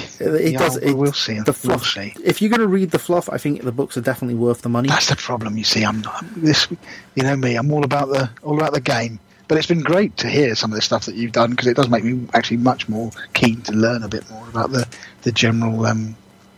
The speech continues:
Speaker 2: narrative area and all the stuff that you can, that's available out there in terms of the story and pushing the story along. So
Speaker 1: Oh, definitely.
Speaker 2: I
Speaker 1: And that
Speaker 2: should really do that, shouldn't I? If I'm gonna run narrative events, I should have a better idea of the narrative.
Speaker 1: Yeah, and the, and the Forge World books are really good for actually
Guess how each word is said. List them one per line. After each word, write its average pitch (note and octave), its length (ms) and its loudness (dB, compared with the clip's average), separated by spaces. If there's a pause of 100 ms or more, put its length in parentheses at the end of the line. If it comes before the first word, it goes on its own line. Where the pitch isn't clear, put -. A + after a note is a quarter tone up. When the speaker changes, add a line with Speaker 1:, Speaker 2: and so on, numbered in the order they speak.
(420)
Speaker 2:
narrative B2 600 2
area A#2+ 500 4 (320)
and B2 80 -4
all B2 80 0
the A2+ 60 -4
stuff - 260 -4
that - 80 -10
you - 80 -10
can, A2 260 -10 (160)
that's - 260 -6
available A2+ 460 0
out A2 200 -4
there A#2 100 -4
in A#2 80 -8
terms G#2+ 260 -6
of G#2+ 120 -10
the A2 80 -6
story G#2+ 480 0
and A2 120 -6 (220)
pushing - 240 -6
the G#2 60 -4
story A2+ 300 -2
along. A2 340 -2
So - 140 -8 (120)
Speaker 1:
Oh, F3 120 -4
definitely. B2+ 340 -4
Speaker 2:
I C3+ 40 0
Speaker 1:
And C#3+ 80 2
that - 40 2
Speaker 2:
should F3+ 280 0
really D#3 300 2
do A2+ 220 -6
that, F#2+ 160 -8
shouldn't G#2 240 -8
I? G2 40 -12
If - 100 -10
I'm A#2+ 140 -4
gonna A#2+ 180 0
run D3+ 300 2
narrative A#2+ 360 4
events, A2 300 -6
I - 40 -18
should - 140 -6
have A2+ 100 -4
a A2+ 40 -6
better A2 240 2
idea G#2 220 -4
of A2 80 -8
the G#2 60 -2
narrative. F#2+ 320 -2
Speaker 1:
Yeah, - 140 -2
and - 140 -4
the, B2+ 120 4
and C#3+ 100 0
the D#3 60 6
Forge G3 300 4
World B2+ 220 6
books B2 220 0
are C3+ 60 4
really B2+ 300 4
good A#2+ 200 2
for A#2+ 160 2
actually A2+ 340 -2